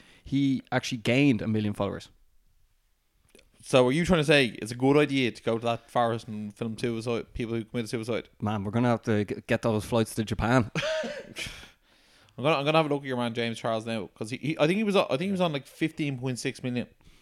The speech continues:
Speaker 1: Yeah, he, he, the followers went back up. He came out with a new video, all this stuff. I don't know. It's just that drama alert stuff on, um, YouTube is just all over the place.
Speaker 2: Oh, jeez, he gained one point eight million followers back.
Speaker 1: Yeah.
Speaker 2: So clearly everyone unfollowed him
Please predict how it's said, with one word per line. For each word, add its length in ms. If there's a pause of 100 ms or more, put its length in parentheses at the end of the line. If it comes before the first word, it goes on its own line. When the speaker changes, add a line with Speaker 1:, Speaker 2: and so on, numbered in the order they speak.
(280)
Speaker 1:
Yeah, 280
he, 120
he, 160
the 140
followers 340
went 160
back 180
up. 140
He 60
came 180
out 80
with 80
a 40
new 200
video, 300
all 140
this 100
stuff. 300
I 80
don't 100
know. 160 (200)
It's 160
just 100 (600)
that 120
drama 420
alert 260
stuff 300
on, 140
um, 340 (840)
YouTube 460
is 140
just 240
all 120
over 300
the 80
place. 280 (160)
Speaker 2:
Oh, 140
jeez, 360
he 80
gained 260
one 160
point 180
eight 120
million 180
followers 300
back. 300 (200)
Speaker 1:
Yeah. 160 (100)
Speaker 2:
So 140
clearly 240
everyone 340
unfollowed 460
him 160